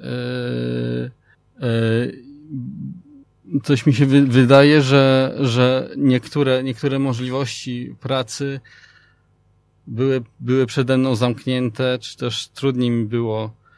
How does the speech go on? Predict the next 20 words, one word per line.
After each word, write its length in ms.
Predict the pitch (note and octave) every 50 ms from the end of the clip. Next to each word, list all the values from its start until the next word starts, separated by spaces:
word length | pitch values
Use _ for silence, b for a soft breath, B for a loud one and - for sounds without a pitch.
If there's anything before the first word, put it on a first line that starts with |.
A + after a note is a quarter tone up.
| b b -
się 200 | - - B2 A2+
przebić 480 | - - - C3+ A#2 A2+ A2+ A2 G#2+
przez, 560 | - - - A2+ G#2+ G2 - - - - - _ D3 B2+ A#2 A2 G#2+ G#2+ A2 A2 G#2+ G#2+ A2 A2+ A#2+
e, 40 | A2+
sito 480 | A2 - - A#2+ A2 - A#2+ A#2+ G#2+ G#2
apl-, 180 | G#2+ - - - -
aplik-, 440 | G#2 G#2+ - - G#2+ G#2+ - - _ - - - - - D2+ E2+ F2 G2 A2+ - _ _ _ _ -
e, 240 | C3 A#2+ B2 C3 B2+
sito 460 | - - - C3+ A#2+ A2 - B2 A2+
aplikacji, 720 | G2+ - - A#2 G#2 A2 - A2+ G#2 G2 - - - A2
że 120 | G2 G#2+ G#2+
tak 180 | G#2+ G#2 -
powiem. 440 | - A#2 G#2+ F#2+ G2 G2+ G2 G#2 A2+ A2 _ B B B B B B B B B B B B B B B B B B B B B B B B B B _ _ _ _ _ -
I 440 | - C#3 C3+ C#3 C#3 C#3 C#3 C#3+ C3+
dosyć 320 | C3 C#3+ C3+ - D#3 C3+ C3
długo 280 | E3 F3 D3+ C#3 B2
szukałem 440 | A2+ - A#2+ A2 A#2 A2+ A2+ A2+ G#2+
swojej 340 | A2 - - A#2+ A#2 A2+ G#2+
pierwszej 400 | - B2+ A#2 A2 - - B2 G#2+
pracy. 640 | - A#2 A2+ G#2+ G#2 - - A#2+ B2 C3 D3 E3